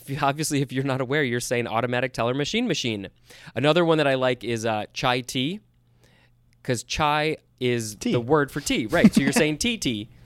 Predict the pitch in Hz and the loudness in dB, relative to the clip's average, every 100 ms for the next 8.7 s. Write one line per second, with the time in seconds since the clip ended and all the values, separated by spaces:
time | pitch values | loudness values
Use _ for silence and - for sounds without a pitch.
0 | - 185 - 277 - - - - - - | -8 -8 -2 -2 -2 -8 -12 -20 -20 -20
1 | - 151 131 160 143 123 120 117 110 110 | -4 -2 2 2 2 2 2 0 -2 -6
2 | 110 107 104 104 104 101 101 95 110 104 | -6 -6 -6 -8 -10 -10 -8 -8 -10 -10
3 | _ - - - 143 - - 120 117 113 | _ -20 -20 -20 -20 -10 0 2 2 2
4 | 110 - 139 131 135 139 - 143 139 123 | -2 -2 4 4 4 2 2 0 2 2
5 | 113 - 131 143 139 131 131 - 113 104 | 0 0 2 4 2 0 -2 -4 -10 0
6 | 117 131 113 104 95 92 _ - 113 110 | 2 4 2 -2 -4 -10 _ -6 -4 0
7 | 117 113 113 - 110 110 104 113 120 113 | -2 0 -4 -6 -6 -6 0 0 0 -2
8 | 110 107 - 107 117 107 101 | -2 -6 -6 -6 -4 -4 -6